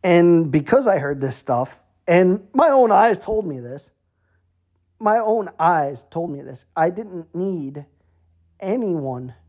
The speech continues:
to, uh, really tell me this. My own eyes told me that they couldn't play fundamentally sound baseball. How many, how many of the same mistakes do we have to watch Gleyber Torres make, um,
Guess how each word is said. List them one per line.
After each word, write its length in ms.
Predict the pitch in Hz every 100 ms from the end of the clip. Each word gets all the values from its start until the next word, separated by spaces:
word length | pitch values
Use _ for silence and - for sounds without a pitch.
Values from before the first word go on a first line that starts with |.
| _ _ _ _
to, 440 | - 147 139 131 131
uh, 260 | 131 127 120 _ _ _ -
really 420 | 226 233 160 139 -
tell 200 | 220 247
me 160 | 214 131
this. 340 | 135 143 - _ _ _ _ _ _ _ _
My 160 | 202 247
own 160 | 269
eyes 240 | 247 262 -
told 200 | 185 160
me 80 |
that 160 | 151 131
they 80 | 151
couldn't 260 | 156 147 - _ -
play 220 | 170 151
fundamentally 520 | 165 156 151 147 147
sound 280 | 131 147 139
baseball. 520 | 143 - 127 117 - _ _ _ _ _ _ _ _ _ _ _
How 200 | 175 233
many, 340 | 262 233 208 - _
how 160 | 170 208
many 320 | 226 226 226
of 140 | 196
the 80 | 202
same 260 | 202 208 220
mistakes 340 | 185 208 214
do 80 | 180
we 80 | 165
have 140 | 170
to 60 | 170
watch 300 | 160 156 -
Gleyber 340 | 165 175 180
Torres 400 | - 196 220 139
make, 360 | 147 131 147 _ _ _ _ _ _
um, 640 | 131 135 135 135 139 139